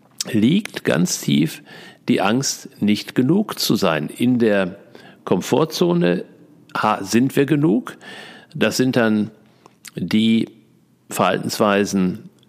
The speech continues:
in denen wir positives Feedback bekommen oder uns selbst geben können. Und dann gibt's Verhaltensweisen, da bekommen wir nicht so ein positives Feedback. Da sind wir dennoch dran gewöhnt, dann geben wir uns eben selbst eine Erklärung, warum wir an der Stelle eben nicht besser sein können.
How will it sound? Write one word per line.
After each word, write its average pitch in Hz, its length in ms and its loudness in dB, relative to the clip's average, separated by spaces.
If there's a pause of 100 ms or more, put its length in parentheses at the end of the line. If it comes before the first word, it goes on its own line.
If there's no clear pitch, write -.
(180)
in 90 180 0
denen 95 360 2
wir 87 240 2
positives 107 560 0
Feedback - 460 -2
bekommen 127 460 0
oder 101 160 2
uns - 160 -4
selbst 98 300 0
geben 120 280 0
können. 110 420 0 (520)
Und 117 120 2
dann 104 100 2
gibt's - 200 -2
Verhaltensweisen, 107 640 2
da 101 60 2
bekommen 101 300 0
wir 95 80 4
nicht 151 160 0
so 190 60 2
ein 151 80 0
positives 127 440 0
Feedback. 110 540 -2 (400)
Da 104 380 2
sind 113 160 -2
wir 104 100 4
dennoch 120 240 2
dran 107 200 0
gewöhnt, 107 440 2
dann 104 140 2
geben 117 180 2
wir 101 80 0
uns 104 140 -2
eben 104 160 0
selbst 110 340 0
eine 95 80 2
Erklärung, 113 720 0
warum 95 340 0
wir 104 120 0
an 98 160 0
der 95 180 0
Stelle 98 300 0
eben 98 300 0
nicht 110 280 -2
besser 104 380 2
sein 80 420 -2
können. 65 440 -6